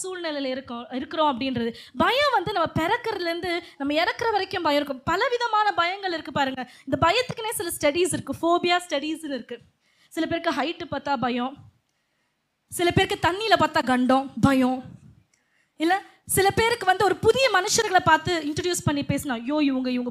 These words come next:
புதுசா இருக்காங்களேன்ற" ஒரு பயம். சில பேருக்கு, அஹ், என்ன சொல்றது, அ, பூச்சிகளை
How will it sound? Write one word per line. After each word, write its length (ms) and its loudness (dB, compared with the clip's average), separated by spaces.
புதுசா 180 -6
இருக்காங்களேன்ற" 580 -2
ஒரு 140 -6
பயம். 380 -2
சில 220 2
பேருக்கு, 540 2
அஹ், 240 4
என்ன 200 2
சொல்றது, 460 2
அ, 140 0
பூச்சிகளை 480 6